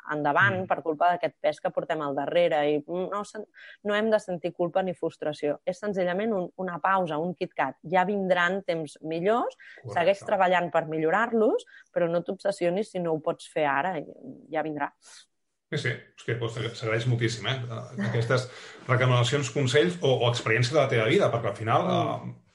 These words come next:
Speaker 2: eh, és, és, és així, no? Doncs això és el que ens emportem i, i és, i és una cosa que, ostres, necessitem aquests models, no? I necessitem aquestes frases que ens ajudin a superar-nos, perquè si no hi ha aquests models com tu, em,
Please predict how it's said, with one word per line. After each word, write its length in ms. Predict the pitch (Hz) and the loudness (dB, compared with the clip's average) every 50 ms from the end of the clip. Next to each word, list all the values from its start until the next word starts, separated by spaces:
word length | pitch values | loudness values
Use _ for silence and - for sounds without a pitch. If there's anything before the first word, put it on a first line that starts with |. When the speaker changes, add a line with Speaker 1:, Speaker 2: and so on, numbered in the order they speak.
| _ | _
Speaker 2:
eh, 80 | 131 127 | -4 -4
és, 140 | 117 - - | -4 -2 -4
és, 260 | 123 113 - - - | -4 -6 -6 -6 -4
és 100 | 127 117 123 | -2 0 0
així, 260 | 123 - - 131 127 | 0 0 0 0 0
no? 240 | 113 104 - - - - - - - - - _ - | 0 0 -2 -4 -8 -12 -18 -20 -20 -20 -20 _ -8
Doncs 140 | 117 110 117 | -4 -2 -2
això 160 | 110 120 127 139 | 0 2 2 4
és 40 | 147 | 4
el 60 | 151 | 4
que 60 | 156 147 | 2 2
ens 160 | 131 120 127 | 0 2 2
emportem 500 | 127 120 117 117 117 127 131 147 156 151 | 2 2 2 2 2 2 2 2 2 0
i, 160 | 127 117 113 113 110 110 110 113 110 113 | -2 0 0 0 -2 -2 -6 -6 -2 0
i 60 | 123 | 2
és, 180 | 123 117 - 120 | 2 2 0 0
i 100 | 113 120 | 0 2
és 120 | 131 127 127 | 2 2 2
una 140 | 127 139 127 | 2 0 2
cosa 220 | 127 127 117 151 | 2 2 2 2
que, 80 | 147 123 | 2 2
ostres, 400 | 117 117 - 135 123 - - - | 0 0 2 2 0 0 0 -2
necessitem 380 | 120 117 110 104 - - 120 123 | -4 -4 -4 -4 -2 0 0 2
aquests 320 | 120 123 147 139 - - | 2 2 0 -2 0 0
models, 420 | 127 120 113 110 107 104 101 - - | 0 2 2 2 0 0 -2 -4 -4
no? 140 | 120 156 202 - - - - _ _ _ - | -2 -2 -4 -4 -10 -18 -20 _ _ _ -4
I 80 | 113 | -4
necessitem 320 | 113 110 - - 120 123 131 | -4 -4 -4 -2 0 2 2
aquestes 480 | 127 143 131 123 - - 123 120 - - | 4 4 2 2 2 2 0 0 2 2
frases 600 | 131 123 131 123 120 156 180 196 - - - _ _ _ _ _ _ | 2 4 4 4 2 2 0 -2 -4 -8 -14 _ _ _ _ _ _
que 80 | - 120 | -2 0
ens 160 | 120 120 117 | 2 2 4
ajudin 300 | 117 117 120 117 123 131 | 4 2 2 2 2 2
a 20 | |
superar-nos, 580 | 127 - 143 120 117 117 117 117 110 110 107 - - | 0 0 -2 0 2 2 2 2 2 0 -4 -2 -2
perquè 260 | 117 107 - 113 104 | -2 -2 -2 -2 -4
si 160 | - - 120 | -2 -2 0
no 80 | 117 131 | 2 2
hi 60 | 151 | 2
ha 60 | 165 160 | 2 2
aquests 180 | 147 120 120 | 0 2 2
models 220 | 131 131 123 120 - | 2 2 2 0 0
com 240 | - 120 113 110 | -2 -2 -2 -2
tu, 160 | 113 135 165 220 - - - - _ _ _ _ _ _ - | 0 0 0 0 0 -2 -10 -18 _ _ _ _ _ _ -4
em, 300 | 123 113 110 110 107 104 | -2 -2 0 0 -2 -4